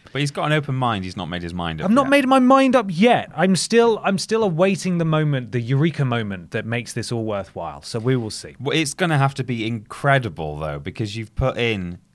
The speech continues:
Speaker 1: twenty odd hours
Speaker 2: Yeah.
Speaker 1: and not really had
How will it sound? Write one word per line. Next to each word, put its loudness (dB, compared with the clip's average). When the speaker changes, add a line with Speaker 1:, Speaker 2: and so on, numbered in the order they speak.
Speaker 1:
twenty -6
odd 0
hours 0
Speaker 2:
Yeah. -14
Speaker 1:
and -8
not -4
really -4
had -6